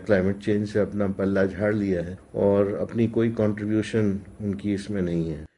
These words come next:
तो इसके चलते global south के जो देश हैं, जो छोटे देश हैं, उनको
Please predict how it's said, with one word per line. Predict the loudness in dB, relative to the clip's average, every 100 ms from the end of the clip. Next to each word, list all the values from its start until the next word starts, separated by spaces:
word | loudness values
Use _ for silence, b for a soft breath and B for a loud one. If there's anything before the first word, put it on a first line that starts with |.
| _ 2
तो |
इसके | 2 4 2
चलते | 6 4 4 2
global | 2 2 4 2
south | 2 0 0 -4
के |
जो | -2 2
देश | 4 4 2
हैं, | -2 -2 -4 -8
जो | -10
छोटे | -8 -6 0 0
देश | 2 0 0
हैं, | -2
उनको | 0 -2 -2 -4 -4